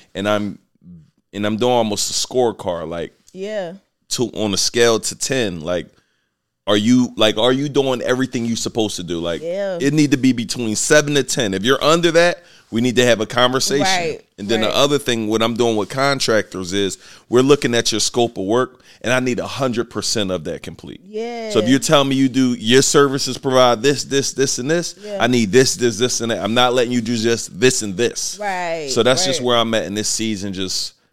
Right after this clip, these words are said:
Speaker 1: I've had one employee that, that stopped working, and I'm like, "Yo, the last seven months I've been paying you, and you got nothing done."
Speaker 2: Yeah.
Speaker 1: And just because I'm not over there,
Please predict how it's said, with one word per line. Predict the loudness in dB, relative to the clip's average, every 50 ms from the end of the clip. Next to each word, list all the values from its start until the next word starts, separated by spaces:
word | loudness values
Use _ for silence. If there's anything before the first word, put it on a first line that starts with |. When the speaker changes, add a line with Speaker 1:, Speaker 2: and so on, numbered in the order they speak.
| -16 -4 0
Speaker 1:
I've | 0 0 2 2
had | 2 2 4
one | 4 2 2 0 -2
employee | -2 -4 -4 -2 0 0 0 0
that, | 0 0 -2 -2 -4 -10 _ _ _ _ -8
that | -4 -2 -2 -2 -2 -4 -8 _
stopped | -16 -8 -2 0 0 0 0
working, | -2 -2 -2 -4 -4 -6 -10 -10 -8 -8
and | -8 -8 -8
I'm | -8 -6 -4
like, | -4 -4 -2
"Yo, | -4 -4 -4
the | -4 -6
last | -6 -6 -6 -6 -6 -6 -6 -6
seven | -6 -6 -8 -10 -10
months | -10 -10 -10 -10 -10
I've | -10 -10 -10 -10
been | -12 -14
paying | -16 -16 -16 -14 -10 -10 -8 -8 -8 -8
you, | -8 -10 -10 -12 -14 -16 -20 _ _ _ _ _ _ _ _ _ _ _ _ _ _ _ _
and | -12 -10 -10
you | -8 -6
got | -4 -4 -4 -4 -8
nothing | -10 -12 -12 -12 -14 -16 -16
done." | -14 -14 -16 -16 -20 -20 -20
Speaker 2:
Yeah. | -18 -14 -12 -12 -12 -12 -14 -16 _ _ -8
Speaker 1:
And | -6 -2 -2
just | -2 -2 -2
because | -4 -4 2 4 4 6 4 4 2 2
I'm | 2 2 2 2
not | 0 0 2 4
over | 4 4 4 4 4 4
there, | 4 4 2 2 2